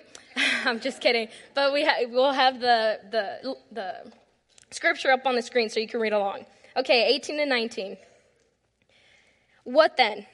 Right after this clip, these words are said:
Only that in every way, whether in pretense or in truth,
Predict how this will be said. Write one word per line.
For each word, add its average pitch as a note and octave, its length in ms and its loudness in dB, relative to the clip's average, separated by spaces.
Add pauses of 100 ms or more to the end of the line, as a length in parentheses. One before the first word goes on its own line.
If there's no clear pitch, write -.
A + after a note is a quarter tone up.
(480)
Only E4+ 220 2
that D4+ 120 4
in D4 180 -2
every D4+ 400 0
way, A#3+ 320 4
whether C4 300 2
in D4 100 -6
pretense D#4 540 -10
or C#4+ 100 -4
in C4+ 100 -4
truth, C4+ 380 -10